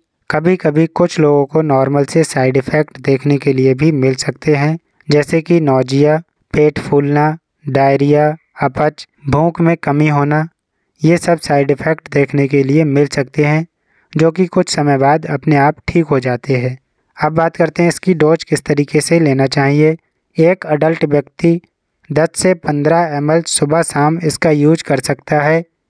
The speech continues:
या फिर आपके डॉक्टर ने जिस तरीके से आपको बताया है, उस तरीके से आप इसकी डोज ले सकते हैं।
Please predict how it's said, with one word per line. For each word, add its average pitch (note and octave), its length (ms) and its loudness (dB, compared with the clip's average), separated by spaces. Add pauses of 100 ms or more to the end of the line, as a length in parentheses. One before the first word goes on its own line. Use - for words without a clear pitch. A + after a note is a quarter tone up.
(120)
या D#3 160 2
फिर F3+ 200 0
आपके D#3 340 0
डॉक्टर C#3+ 480 -2
ने D#3+ 160 0
जिस D3+ 220 -2
तरीके D3 340 0
से D#3 200 0
आपको C#3+ 320 0
बताया C#3 540 0
है, E3 200 0 (440)
उस F3 180 0
तरीके D3+ 360 0
से E3+ 200 0
आप D#3 340 0
इसकी D3 280 -2
डोज D3 320 0
ले D3 160 2
सकते D3+ 380 -2
हैं। E3 220 0